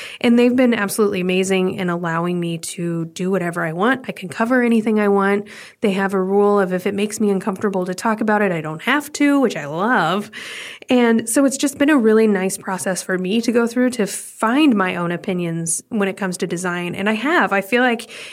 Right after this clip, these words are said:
even whenever I review logos, I end up coming to some kind, some opinions arise throughout them. And so I'm learning a lot about myself throughout the process. And I think it's really fun for people and listeners to go through that process with me and watch me.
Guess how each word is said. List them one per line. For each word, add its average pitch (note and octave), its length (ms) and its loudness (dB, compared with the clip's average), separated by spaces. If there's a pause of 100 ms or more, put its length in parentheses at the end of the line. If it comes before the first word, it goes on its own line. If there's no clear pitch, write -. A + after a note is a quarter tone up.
(140)
even C4 300 6
whenever A#3 320 4
I G#3 40 4
review G3 460 2
logos, G#3+ 540 2
I G#3 100 0
end A3+ 160 4
up B3+ 140 0
coming B3 460 4
to G#3+ 220 2
some G#3+ 460 0
kind, D4 420 -2
some A4+ 220 0 (360)
opinions G#3+ 480 2
arise F#3+ 440 0
throughout F#3 300 -2
them. D4 220 0 (460)
And A3 160 0
so C4 80 4
I'm A3+ 180 6
learning B3+ 300 6
a A3+ 60 2
lot F#3+ 180 0
about F#3 180 -2
myself F3 600 -2 (240)
throughout F3+ 260 -2
the - 60 -18
process. G#3+ 580 -2
And G3 160 -2
I F#3+ 80 -2
think G#3+ 300 -2
it's G#3+ 100 -2
really F#3 220 -2
fun F#3 280 -4
for F#3 140 -8
people G3+ 400 -4
and F#3+ 140 0
listeners F3+ 440 -2
to F3 200 -2
go E3 180 -6
through E3 200 -8
that E3 140 -8
process F#3 460 -8
with F3+ 220 -10
me A#3+ 320 0 (260)
and F3+ 220 -2
watch F3 340 -2
me. A3+ 300 2